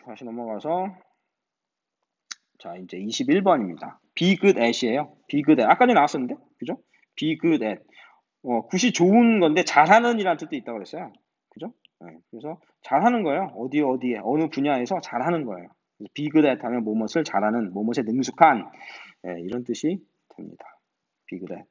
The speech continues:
뭐뭇에 능숙하다. 이거 자주 표현, 쓰는 표현이기 때문에 그냥 하나 회화에서도 많이 써요.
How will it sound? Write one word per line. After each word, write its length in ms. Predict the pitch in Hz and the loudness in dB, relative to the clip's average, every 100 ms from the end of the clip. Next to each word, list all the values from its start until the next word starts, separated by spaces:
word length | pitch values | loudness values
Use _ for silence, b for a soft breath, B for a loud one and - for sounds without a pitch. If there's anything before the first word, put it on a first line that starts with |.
| _ | _
뭐뭇에 320 | - 95 131 127 | -16 -12 -8 -8
능숙하다. 640 | 98 104 - 104 90 - _ 123 | -8 -10 -10 -10 -12 -12 _ -10
이거 100 | 139 | 0
자주 220 | 135 180 | 0 4
표현, 340 | 214 202 185 | 2 2 0
쓰는 260 | 185 202 185 | 0 -2 2
표현이기 360 | 208 226 196 | 2 2 2
때문에 320 | 147 139 185 139 | 2 0 0 -2
그냥 220 | 123 143 | -4 0
하나 440 | 170 127 170 185 b _ | 2 2 0 -4 b _
회화에서도 360 | 196 185 175 160 | 0 0 0 -2
많이 140 | 101 | -2
써요. 200 | 90 110 | -2 -8